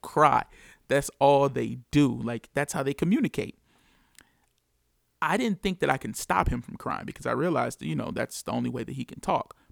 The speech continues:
But I thought that I could really minimize it. And I was foolish. That was so stupid of me to think that I could minimize him crying to get him to understand that, hey,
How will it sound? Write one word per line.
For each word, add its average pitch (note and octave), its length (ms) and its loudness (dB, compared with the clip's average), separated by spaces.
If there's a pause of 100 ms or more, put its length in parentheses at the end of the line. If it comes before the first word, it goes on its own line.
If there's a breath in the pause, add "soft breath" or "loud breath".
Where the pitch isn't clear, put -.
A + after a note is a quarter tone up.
(120)
But - 320 2 (600)
I - 100 0
thought - 260 0
that A3 100 -2
I A3+ 120 4
could - 420 -4
really E3+ 640 2
minimize B2+ 800 0
it. - 120 -16 (360)
And B2+ 140 -6
I E3 100 2
was - 200 -4
foolish. - 500 -4
That D3 160 0
was C3 120 -4
so A#2+ 100 -4
stupid B2+ 360 -6
of B2 60 -2
me B2+ 140 -2
to - 80 -10
think B2 200 -6
that A#2 100 -4
I A#2+ 80 -2
could - 200 -10
minimize B2 720 -2
him A#2+ 260 -8 (500 soft breath)
crying - 840 -4 (680)
to C#3 100 -8
get C3+ 120 -2
him C3 140 -2
to A#2+ 140 -6
understand B2+ 840 -4
that, A2+ 200 -8
hey, B2 360 -6